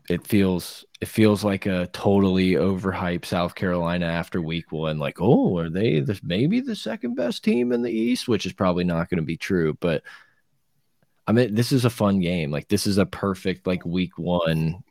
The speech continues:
North Carolina, Drake May. You know, Mike's got his North Carolina tie, so I know he's pulling there a little bit,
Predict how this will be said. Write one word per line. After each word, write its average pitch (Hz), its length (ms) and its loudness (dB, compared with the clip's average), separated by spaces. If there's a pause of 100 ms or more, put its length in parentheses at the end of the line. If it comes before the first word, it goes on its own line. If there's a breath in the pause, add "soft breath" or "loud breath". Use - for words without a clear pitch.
(420)
North 95 320 0
Carolina, 90 540 2
Drake 92 340 -2
May. 85 400 0
You 85 200 -2
know, 82 120 -4
Mike's 85 400 -2
got 87 220 0
his 85 280 -6
North 92 300 0
Carolina 87 500 0
tie, 87 480 -2
so 82 200 -2
I 82 60 0
know 90 180 2
he's 87 120 0
pulling 92 400 0
there 85 200 0
a 85 60 0
little 90 280 2
bit, 82 380 -2